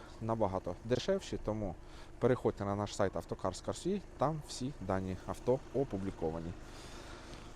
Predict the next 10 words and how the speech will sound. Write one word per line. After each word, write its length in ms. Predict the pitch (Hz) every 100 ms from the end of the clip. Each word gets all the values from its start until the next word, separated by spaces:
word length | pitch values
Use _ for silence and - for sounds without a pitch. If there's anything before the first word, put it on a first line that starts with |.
| - - - -
А 80 | 120
я 80 | 143
дякую 320 | 156 151 143
всім, 280 | 143 - 120
хто 380 | - - 120 95 - - 113
додивився 500 | 110 117 117 - 98
дане 260 | 98 98
відео 260 | 98 101 101
до 100 | 101
кінця, 500 | - 107 - 170